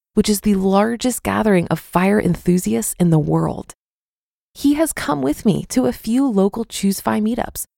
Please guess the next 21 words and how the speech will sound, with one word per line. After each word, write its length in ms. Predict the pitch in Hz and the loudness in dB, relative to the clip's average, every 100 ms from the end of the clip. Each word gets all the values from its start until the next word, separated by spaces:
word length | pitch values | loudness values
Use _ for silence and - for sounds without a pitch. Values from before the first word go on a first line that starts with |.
| - | -2
where 140 | 214 | 0
we 120 | 226 233 | 2 0
do 140 | 247 | -4
case 280 | - 277 - | -4 -6 -4
studies 420 | - 170 185 - 160 | -4 -6 -8 -6 0
and 280 | 156 156 | 2 4
nerd 220 | 185 262 240 | 2 2 2
out 220 | 214 214 | 0 -2
on 100 | 156 | -4
each 220 | 139 - | -6 -2
other's 240 | 170 180 - | -2 -2 -2
finances. 760 | 156 147 147 - - - - _ _ _ _ _ _ _ - | -2 -2 -4 -8 -10 -8 -10 _ _ _ _ _ _ _ 0
And 140 | 175 | 2
after 400 | 165 165 165 156 | 2 0 0 4
all 220 | 185 247 | 4 4
that, 340 | 233 226 262 - _ _ _ _ _ | 2 0 -2 -10 _ _ _ _ _
he's 340 | 165 143 - | -2 -2 -4
just 320 | - 180 - | 0 0 2
not 220 | 196 180 180 | 2 4 2
into 280 | 160 151 | 0 -2
it. 140 | 147 | -2